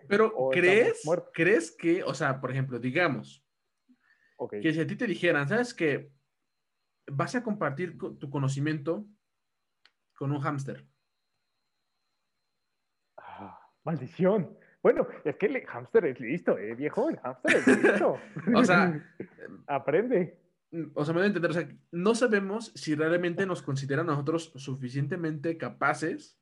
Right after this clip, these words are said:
Speaker 1: de poder manejar su
Speaker 2: Entiendo,
Speaker 1: tecnología.
Speaker 2: entendido.
Speaker 1: O sea,
Speaker 2: Sí, sí, sí, sí, sí, sí.
Speaker 1: es como si dijeras, "Oye, ¿no he visto este mono, este, este video del, del mono que le dan una K cuarenta y siete y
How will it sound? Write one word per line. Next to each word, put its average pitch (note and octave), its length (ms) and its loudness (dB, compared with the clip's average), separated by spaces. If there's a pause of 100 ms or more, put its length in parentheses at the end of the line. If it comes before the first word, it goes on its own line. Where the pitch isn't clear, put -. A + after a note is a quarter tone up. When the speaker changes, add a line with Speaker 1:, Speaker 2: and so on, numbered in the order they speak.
(800)
Speaker 1:
de C3 180 -6
poder C#3 320 4
manejar C#3 340 2
su B2 60 -4
Speaker 2:
Entiendo, A#2 200 -2
Speaker 1:
tecnología. A#2 460 -4
Speaker 2:
entendido. A2 140 -16 (480)
Speaker 1:
O C#3 120 -4
sea, D3 200 4 (180)
Speaker 2:
Sí, B2+ 400 2
sí, - 60 -20
sí, - 40 -
sí, G#2 260 -18
sí, G#2 220 -20
sí. - 140 -20 (1900)
Speaker 1:
es A3 120 0
como C4+ 160 4
si A3 60 4
dijeras, D#3+ 380 4 (180)
"Oye, G3+ 380 0 (640)
¿no A3 100 6
he - 20 6
visto F4 220 4
este D#4 180 2
mono, G#3+ 420 6
este, F3+ 320 -2
este G#3+ 140 0
video F3+ 160 4
del, D3+ 280 2
del C#3 160 2
mono E3+ 240 0
que D#3+ 80 -2
le C#3 80 2
dan D3 100 2
una E3 140 0
K - 80 -8
cuarenta C3+ 280 2
y B2+ 40 0
siete D3+ 420 0
y C#3 200 -4